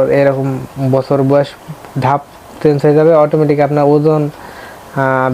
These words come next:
বৃদ্ধি পাবে টাইমের সাথে। আপনার, আপনার উচ্চতা ঠিকই থাকবে, কিন্তু ওজন আপনার বৃদ্ধি পাবে, কারণ ওই বয়সের সাথে একটা সম্পর্ক আছে।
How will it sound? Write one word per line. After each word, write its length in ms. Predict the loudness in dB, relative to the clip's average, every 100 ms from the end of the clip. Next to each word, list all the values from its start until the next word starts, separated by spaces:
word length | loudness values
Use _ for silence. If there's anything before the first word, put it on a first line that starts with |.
| 2
বৃদ্ধি 260 | 2 2
পাবে 400 | 2 2 2 0 -2
টাইমের 340 | -2 0 0 -2
সাথে। 240 | -2 -2
আপনার, 320 | -2 -2 -4 -6 -14 -20 -20 -20 -20 -20 -20 -20 -10 -6
আপনার 260 | -2 0
উচ্চতা 360 | 0 0 0 0
ঠিকই 240 | 0 0
থাকবে, 260 | 2 2 2
কিন্তু 180 | 2 2
ওজন 180 | 2 2
আপনার 220 | 0 2 2
বৃদ্ধি 260 | 2 2
পাবে, 240 | 2 2 2
কারণ 240 | 2 2
ওই 100 | 2 2
বয়সের 380 | 2 0 -4 -2
সাথে 200 | -2 0
একটা 160 | -2 -4
সম্পর্ক 460 | -4 -2 -2 0
আছে। 400 | -2 0 0 0